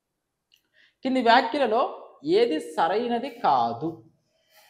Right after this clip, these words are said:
రాంగ్ ఏంటని అడిగారు. జీవనోపాధి హక్కు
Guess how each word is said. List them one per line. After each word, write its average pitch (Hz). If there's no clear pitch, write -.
రాంగ్ 220
ఏంటని 202
అడిగారు. 147
జీవనోపాధి 277
హక్కు 196